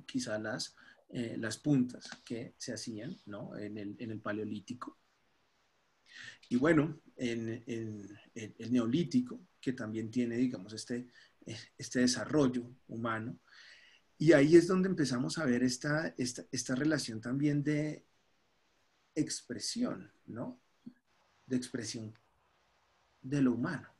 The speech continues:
¿no? De las necesidades. Quizá en algún punto nosotros también estamos hablando de, eh, de qué pasa con esto. O sea, claro, tenemos de hace tres millones de años, eh, registros de,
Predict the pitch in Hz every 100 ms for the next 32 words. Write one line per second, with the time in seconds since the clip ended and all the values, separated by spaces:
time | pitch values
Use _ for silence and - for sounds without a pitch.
0 | _ - 110 175 - 135 123 117 117 117
1 | 110 113 117 123 - - - - 127 110
2 | 120 - - - - 143 123 117 120 143
3 | 135 147 151 123 104 120 131 151 120 107
4 | 110 127 127 143 113 110 110 120 127 -
5 | - - - 117 110 104 101 - 117 113
6 | - - - 131 127 120 123 - 101 101
7 | 110 98 - _ - 135 113 120 110 110
8 | 120 135 147 147 - - - _ - 120
9 | 127 120 113 107 104 123 123 127 127 127
10 | 127 139 139 135 135 117 123 131 127 127
11 | 127 123 110 101 98 - - _ _ -
12 | - - 117 113 151 143 - 139 127 -
13 | - - - - _ _ - 120 117 110
14 | 101 95 -